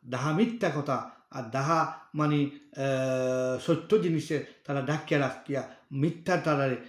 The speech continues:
মিথ্যারে তারা সবসময় আশ্রয় প্রশ্রয় দিয়েছে এই শারিয়া কবির।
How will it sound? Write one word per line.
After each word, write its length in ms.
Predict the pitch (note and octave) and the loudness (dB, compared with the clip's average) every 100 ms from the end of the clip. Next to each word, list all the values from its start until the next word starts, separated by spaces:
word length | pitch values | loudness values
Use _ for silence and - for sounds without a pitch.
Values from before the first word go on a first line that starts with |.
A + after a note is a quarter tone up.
| - | -6
মিথ্যারে 440 | D3+ E3 - E3+ C#3+ | -4 -2 0 2 2
তারা 360 | C#3+ B2+ A#2 - - | 2 0 -2 -10 -6
সবসময় 420 | D#3+ - C3+ B2 B2 - _ _ | -4 -4 -4 -4 -8 -18 _ _
আশ্রয় 340 | C#3+ - D#3+ C#3 | -8 -4 -2 -2
প্রশ্রয় 300 | C3 - B2+ | -4 -6 -6
দিয়েছে 360 | A2+ A2+ A2+ A2+ - - | -6 -8 -10 -16 -18 -12
এই 140 | B2+ | -10
শারিয়া 380 | - A#2 A2+ A#2 - | -6 -4 -4 -6 -10
কবির। 220 | - | -16